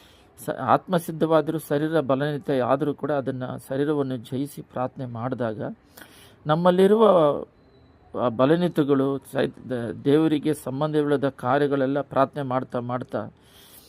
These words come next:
ಅವೆಲ್ಲ ಸ್ಪಿರಿಚುವಲಲ್ಲಿ ಬೆಳೀತಾ ಅವೆಲ್ಲ ನೀಗುತ್ತೆ. ಪ್ರಾರ್ಥನೆ ವಾಕ್ಯಗಳಿಂದ ನಮ್ಮನ್ನು ಶುದ್ಧೀಕರಿಸ್ಕೋಬೇಕು. ವಾಕ್ಯ ಹೇಳದ, ಹೇಳದ ಹಾಗೆ ನಾವು ಬದುಕೋದಕ್ಕೆ ತನ್ನನ್ನು ತಾನೇ ಅರ್ಪಿಸಿದಾಗ ನಾವು ದೇವರಾಗೆ ಮಾರ್ಪಡೋದಕ್ಕೆ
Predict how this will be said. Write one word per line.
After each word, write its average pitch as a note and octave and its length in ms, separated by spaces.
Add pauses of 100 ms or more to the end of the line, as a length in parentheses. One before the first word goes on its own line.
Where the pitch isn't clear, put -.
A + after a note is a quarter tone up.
(220)
ಅವೆಲ್ಲ E3 640
ಸ್ಪಿರಿಚುವಲಲ್ಲಿ E3+ 920
ಬೆಳೀತಾ C#3 360
ಅವೆಲ್ಲ C#3 360
ನೀಗುತ್ತೆ. C#3 720 (240)
ಪ್ರಾರ್ಥನೆ D3+ 440
ವಾಕ್ಯಗಳಿಂದ C#3+ 760
ನಮ್ಮನ್ನು B2+ 580
ಶುದ್ಧೀಕರಿಸ್ಕೋಬೇಕು. C3+ 1080 (600)
ವಾಕ್ಯ C#3+ 340
ಹೇಳದ, C#3 420
ಹೇಳದ C3 400
ಹಾಗೆ C#3 340
ನಾವು B2 200
ಬದುಕೋದಕ್ಕೆ C#3+ 680
ತನ್ನನ್ನು B2+ 360
ತಾನೇ A#2 260
ಅರ್ಪಿಸಿದಾಗ B2 760 (880)
ನಾವು C3+ 400
ದೇವರಾಗೆ D3+ 520
ಮಾರ್ಪಡೋದಕ್ಕೆ B2+ 920